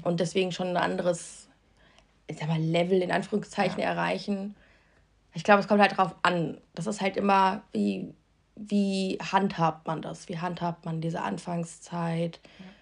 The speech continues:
Speaker 1: Wie braucht man das selbst? Wie braucht es die andere Person? Und bei manchen kann das ein Jahr dauern oder noch länger. Aber ich meine, ich glaub, man lernt auch immer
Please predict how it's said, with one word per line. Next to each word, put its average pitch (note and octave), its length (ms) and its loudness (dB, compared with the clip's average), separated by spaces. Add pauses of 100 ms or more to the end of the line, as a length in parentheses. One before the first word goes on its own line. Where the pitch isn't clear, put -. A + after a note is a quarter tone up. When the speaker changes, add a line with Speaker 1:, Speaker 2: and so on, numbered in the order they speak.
(100)
Speaker 1:
Wie F#3+ 140 2
braucht F#3 440 4
man F#3+ 120 0
das F3+ 220 -4
selbst? G#3+ 500 2
Wie F#3 60 -2
braucht F3+ 400 -2
es E3+ 160 -8
die G3+ 100 -6
andere G#3 340 0
Person? F#3+ 800 -4 (580)
Und F#3+ 60 -4
bei F#3+ 80 8
manchen F#3+ 360 4
kann F#3 160 -2
das F#3 160 -2
ein F3+ 80 0
Jahr F3+ 260 4
dauern G#3 540 4
oder E3+ 200 2
noch G#3 320 4
länger. G3+ 220 4
Aber F#3+ 100 0
ich E3+ 80 -8
meine, G3 160 2
ich - 80 -20
glaub, G#3 240 0 (320)
man G3 320 -2 (260)
lernt G#3 280 6
auch - 160 -8
immer G#3 360 4